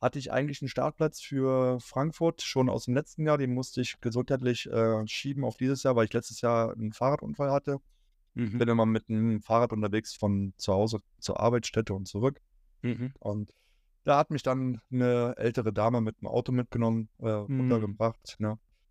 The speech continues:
Speaker 1: Hat, hat eine
Speaker 2: Mhm.
Speaker 1: schöne Rippenprellung und konnte dann halt dementsprechend nicht Frankfurt laufen.
Speaker 2: Mhm.
Speaker 1: Hab Frankfurt geschoben auf dieses Jahr und, ähm, ja, jetzt stehe ich so ein bisschen vorm Dilemma, wobei meine Entscheidung ist jetzt gefällt und jetzt auch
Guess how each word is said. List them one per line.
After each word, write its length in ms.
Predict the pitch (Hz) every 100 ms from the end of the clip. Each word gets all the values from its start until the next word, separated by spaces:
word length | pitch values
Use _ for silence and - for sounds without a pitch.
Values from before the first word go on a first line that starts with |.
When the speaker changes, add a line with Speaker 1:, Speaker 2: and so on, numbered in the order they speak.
| _
Speaker 1:
Hat, 120 | 120 - -
hat 120 | 113
eine 120 | 110
Speaker 2:
Mhm. 40 |
Speaker 1:
schöne 300 | 107 135 127
Rippenprellung 640 | 120 127 127 110 120 117 113
und 220 | 107 107
konnte 260 | - 113 110
dann 80 | 104
halt 180 | 104
dementsprechend 560 | 110 110 - 110 104 101
nicht 280 | 101 98 - _
Frankfurt 400 | - 110 - 98
laufen. 420 | 98 123 - 143 - - - _
Speaker 2:
Mhm. 360 | 117 110 117 120
Speaker 1:
Hab 180 | 127 -
Frankfurt 520 | - 127 135 147 -
geschoben 480 | 110 - 123 139 131
auf 180 | 110 _
dieses 340 | 131 156 -
Jahr 320 | 156 156 151
und, 440 | - 123 123 117 -
ähm, 500 | 113 110 110 110 107 -
ja, 220 | 95 101 104
jetzt 340 | 95 _ _ _ _
stehe 340 | - - 117
ich 80 | 117
so 80 | -
ein 40 |
bisschen 240 | 113 113 123
vorm 180 | - 113
Dilemma, 600 | 107 104 135 139 135 92
wobei 300 | 92 101 101
meine 200 | 107 98
Entscheidung 380 | 92 92 98 110
ist 100 | 104
jetzt 160 | 98 -
gefällt 360 | 101 101 113 110
und 80 | 98
jetzt 160 | 98
auch 180 | - 98